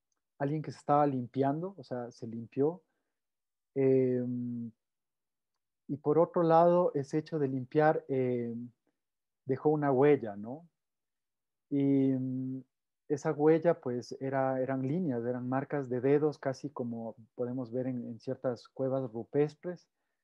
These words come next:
Y, y se me ocurrió esto, ¿no? De que, bueno, ¿qué pasa si esto que está sucio, ok, yo de alguna manera en este encuentro de, de performance, eh,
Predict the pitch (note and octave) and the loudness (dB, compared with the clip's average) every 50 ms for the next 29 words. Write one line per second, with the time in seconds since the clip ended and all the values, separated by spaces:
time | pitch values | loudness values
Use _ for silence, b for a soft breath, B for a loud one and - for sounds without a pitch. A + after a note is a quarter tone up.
0 | _ _ _ _ _ _ _ _ _ _ _ - B2+ B2+ B2 B2 B2 A#2+ A#2+ A#2+ | _ _ _ _ _ _ _ _ _ _ _ -8 -4 -4 -2 -2 0 0 -2 -2
1 | A#2+ A#2+ B2 B2+ - - C3+ - - C3+ C3+ B2+ - - C#3 D3 D#3 E3+ F#3+ F#3+ | -2 -2 -4 -4 -6 -8 -10 -8 -6 -6 -6 -4 -4 0 4 6 6 8 6 6
2 | F3+ - - C3 B2 B2+ C#3 C#3 D3+ D3 C#3 C#3 - - A#2+ A2+ A2+ - _ _ | 2 0 -4 -6 -4 -2 -2 0 0 0 0 -2 -4 -6 -8 -8 -8 -10 _ _
3 | _ _ - C3 C#3+ D#3+ D#3+ D3 C3+ - D#3+ D#3 D#3 - D#3 D#3+ D#3 - E3+ D#3+ | _ _ -4 0 2 2 2 0 -4 -2 -4 0 2 4 4 4 4 0 -4 -4
4 | - - B2 A#2+ A#2 A2+ A2+ A2 _ _ _ _ _ _ _ _ - D3 D#3 D3+ | -4 -6 -6 -4 -4 -4 -6 -8 _ _ _ _ _ _ _ _ 0 0 0 0
5 | D#3 - D#3 - - C3 - - C#3+ C#3+ C3 - - D#3 D#3+ E3 - - D3+ D3+ | 0 -4 -6 -6 -8 -10 -4 -2 -2 -2 -2 -2 -4 -4 -4 -4 -4 -2 -2 -2
6 | D#3 D#3 - _ _ _ _ _ _ _ _ - A#2+ - - C#3+ C#3+ C#3+ C#3 C3+ | -2 -2 -4 _ _ _ _ _ _ _ _ -14 -12 -4 0 2 4 4 2 0
7 | - - - C3 B2 B2 B2+ C3 C3+ C#3+ D3 D3+ D3+ D3+ D3 C3 _ _ B2+ B2 | -2 -6 -12 -8 -4 -2 0 0 0 0 2 0 0 0 -2 -6 _ _ -10 -8
8 | A#2+ A#2 A2+ C3 C3+ C#3 C#3 C3+ B2+ A#2+ B2 C3 C3+ C3+ C3+ C3+ C3 B2 A#2+ B2+ | -8 -6 -6 -4 -4 -2 -2 -4 -4 -4 -4 -2 0 0 0 0 -2 -4 -4 -6
9 | B2+ A#2+ - - B2 A#2+ - - C3 C3 C3 - C#3+ C3 A#2 A2+ A2 A2+ A#2 - | -8 -8 -8 -10 -10 -8 -6 -6 -6 -4 -4 -4 -6 -4 -4 -6 -6 -8 -10 -12
10 | - A#2+ A2+ A2 - C3+ C#3+ D#3 D#3 D3+ D3+ D3 D3 C3+ - _ _ _ _ _ | -12 -14 -14 -10 -4 0 0 2 2 0 -2 -6 -8 -10 -16 _ _ _ _ _
11 | _ _ _ _ _ _ _ _ _ - B2+ B2 B2 A#2+ A#2+ A#2 A#2 A#2 A#2 A#2 | _ _ _ _ _ _ _ _ _ -10 -8 -6 -6 -6 -8 -8 -8 -8 -8 -8
12 | A#2 - | -10 -12